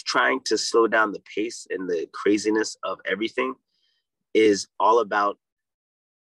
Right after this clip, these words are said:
having those five principles, reframing the way that I view time, because I realize that, you know, you have time for whatever you deem is important. And it's at the, it's at the, the, it's like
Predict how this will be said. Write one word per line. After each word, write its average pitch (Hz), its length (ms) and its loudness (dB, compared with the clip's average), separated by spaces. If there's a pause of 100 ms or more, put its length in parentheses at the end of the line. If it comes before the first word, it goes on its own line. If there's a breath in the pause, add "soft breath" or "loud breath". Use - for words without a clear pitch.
(160)
having 120 360 -4
those 107 160 -6
five 101 340 -2
principles, - 680 -12 (680)
reframing 131 680 0
the 104 80 0
way 110 160 2
that 104 120 0
I 98 80 0
view 104 220 -10
time, 90 360 -6 (420)
because 98 360 -4
I 85 160 0
realize 104 500 -2
that, 95 220 -4 (100)
you 90 120 -10
know, 87 240 -12 (500)
you 117 220 -6
have 120 380 -2
time 117 380 0 (220)
for 101 80 -12
whatever 104 400 -6
you 101 440 -6 (240)
deem 92 320 -4
is - 140 -10
important. - 540 -6
And 98 120 -4
it's - 100 -8
at 101 220 0
the, 101 240 0
it's 104 160 -6
at 123 180 -2
the, 113 180 0 (540 loud breath)
the, 110 360 0
it's - 120 -8
like 120 180 -2